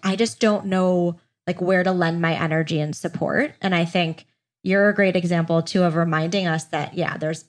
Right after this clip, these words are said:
a lot of shit going on. There's covid, there's <laughs> an ongoing, you know,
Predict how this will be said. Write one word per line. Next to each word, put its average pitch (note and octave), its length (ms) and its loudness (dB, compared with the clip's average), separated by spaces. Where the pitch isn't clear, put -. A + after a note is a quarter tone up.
a G3 60 -6
lot E3 260 0
of E3 120 -2
shit - 340 -4
going D#3 280 0
on. D3+ 300 -2
There's D#3 340 -4
covid, G3 340 0
there's - 420 -8
<laughs> A#3 220 -12
an F#3+ 140 -4
ongoing, F3 640 -6
you G3+ 80 -8
know, E3+ 140 -10